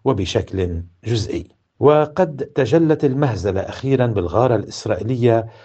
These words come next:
على مركز لحركة حماس في بلدة أنان، وما يعنيه ذلك من كشف للمنطقة وتعريضها للمخاطر، وكأنه لا يكفيها ما نالها من تهميش للصوت الحر فيها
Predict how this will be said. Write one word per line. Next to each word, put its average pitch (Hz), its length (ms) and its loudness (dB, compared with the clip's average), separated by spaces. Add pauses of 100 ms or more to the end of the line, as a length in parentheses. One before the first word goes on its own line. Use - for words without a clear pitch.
(200)
على 120 280 0
مركز 120 500 -2
لحركة 92 680 -2
حماس 110 480 -2
في 95 200 -4
بلدة 95 400 2 (140)
أنان، 131 320 2 (320)
وما 104 220 0
يعنيه 98 580 0
ذلك 120 600 2 (320)
من 107 160 -4
كشف 131 380 -4
للمنطقة 117 960 0 (280)
وتعريضها 110 800 2
للمخاطر، 113 720 -2 (300)
وكأنه 110 600 0
لا 110 160 4
يكفيها 110 760 0 (320)
ما 113 200 2
نالها 110 460 2
من 98 280 -6
تهميش 110 540 -4
للصوت 104 600 -2
الحر 107 380 -4
فيها 120 500 2